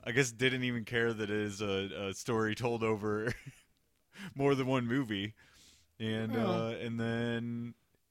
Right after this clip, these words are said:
Speaker 1: totally disliked maybe, I mean, arguably the best movie in the series of any of the Star Wars movies. So, um,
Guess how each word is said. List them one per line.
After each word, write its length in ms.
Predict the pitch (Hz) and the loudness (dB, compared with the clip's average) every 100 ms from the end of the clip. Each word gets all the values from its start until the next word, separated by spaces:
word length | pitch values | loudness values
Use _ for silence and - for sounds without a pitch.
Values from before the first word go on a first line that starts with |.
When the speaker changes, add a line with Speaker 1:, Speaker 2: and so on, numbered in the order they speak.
| _ _ | _ _
Speaker 1:
totally 360 | - 113 123 139 | -2 0 0 0
disliked 640 | 131 139 135 131 139 - 127 _ - 80 | 0 -2 2 2 2 -6 -16 _ -20 -10
maybe, 420 | 110 107 131 143 127 117 - - - - _ - | -2 2 2 2 0 -14 -20 -20 -20 -20 _ -6
I 40 | |
mean, 180 | 113 123 | 0 2
arguably 580 | 110 131 156 123 120 123 | 6 8 8 6 4 4
the 100 | 120 | 4
best 300 | 120 123 117 | 4 4 2
movie 280 | 127 127 127 | 2 4 4
in 100 | 160 | 4
the 100 | 135 | 0
series 640 | 104 92 90 87 - - _ _ | 0 0 0 -2 -6 -14 _ _
of 200 | 117 110 - | 2 2 2
any 340 | 120 135 131 | 2 4 4
of 120 | 98 | 2
the 60 | 92 | 0
Star 220 | - 87 | -2 -2
Wars 220 | 92 90 87 | -2 -4 -4
movies. 520 | 87 85 82 - - _ _ _ _ _ _ _ - - _ _ | -6 -6 -8 -12 -16 _ _ _ _ _ _ _ -20 -20 _ _
So, 920 | - 107 98 110 139 160 113 113 117 | -8 -2 0 0 0 0 -2 -2 -4
um, 260 | 120 131 | -6 -10